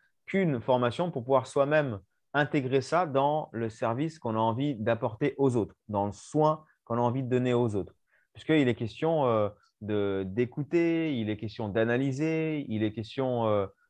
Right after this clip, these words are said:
euh, bah, je, voilà, je, je vais, je vais, je vais vous décrire un peu tout ça. Du coup, c'est en trois trimestres, avec à chaque fois des modules théoriques, des modules pratiques, des séances qui sont au premier trimestre menées par moi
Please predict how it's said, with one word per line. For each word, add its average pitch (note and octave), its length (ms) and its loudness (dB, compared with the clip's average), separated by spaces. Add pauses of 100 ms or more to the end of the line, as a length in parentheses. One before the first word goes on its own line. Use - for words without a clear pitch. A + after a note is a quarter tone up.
(160)
euh, G2 100 -2
bah, G2 240 2
je, G#2 200 -8
voilà, F#2 280 -2
je, F2+ 240 -10
je F#2+ 140 -12
vais, - 120 -12
je G#2+ 140 -8
vais, C3+ 100 -12
je A2+ 160 -8
vais E3 100 4
vous D#3 160 2
décrire D3 380 2
un C3 60 0
peu B2+ 100 -8
tout A#2 140 -12
ça. - 180 -6 (840)
Du C3 40 0
coup, A3 140 2
c'est G3 120 2
en C#3 100 4
trois F3+ 220 4
trimestres, E3 600 0 (140)
avec C#3 260 0
à D3 60 -2
chaque C#3 200 -4
fois D#3+ 200 2
des C3 100 0
modules A#2+ 340 -2
théoriques, C3 500 4
des A2 100 -4
modules A2 320 -2
pratiques, C#3 560 -4 (280)
des A#2+ 160 2
séances C3 540 2 (460)
qui A#2+ 80 -8
sont D3 160 -2
au C3+ 200 4
premier B2+ 280 -2
trimestre C3 420 -4
menées A#2 260 -2
par G2+ 200 2
moi C3+ 380 2